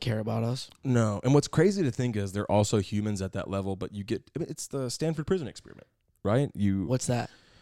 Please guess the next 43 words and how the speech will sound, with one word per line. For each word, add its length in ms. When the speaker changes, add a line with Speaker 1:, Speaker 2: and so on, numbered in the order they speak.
Speaker 2:
you, 140
you 160
give 240
people 800
the 140
role 300
of 100
prisoner 540
and 100
you 60
give 140
people 240
the 100
role 160
of 100
guard. 400
Speaker 1:
Mm-hmm. 220
Speaker 2:
And 520
you 220
wanna 220
see, 440
it's 140
all 200
for 200
fun 180
and 100
ga-, 120
right? 240
It's, 340
it's 160
clearly 560
a 180
makeup 400
scenario, 680
but 240
you 80
give 180
the 80
guards 440
sunglasses 760
and 80
a 60
uniform. 540